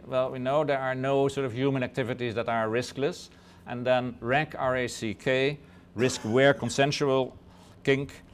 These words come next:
is probably a much better slogan. And the question can, of course, be asked when, um,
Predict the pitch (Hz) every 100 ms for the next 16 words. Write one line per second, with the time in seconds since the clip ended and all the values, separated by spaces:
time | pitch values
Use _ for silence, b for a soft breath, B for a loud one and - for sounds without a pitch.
0 | - - 120 117 147 131 123 120 123 127
1 | 127 143 127 - 104 90 - - - -
2 | - - - - B B B B B B
3 | B - 151 151 147 202 - 165 165 147
4 | - 139 127 131 131 127 139 - 131 135
5 | 131 131 127 - 131 127 127 127 123 123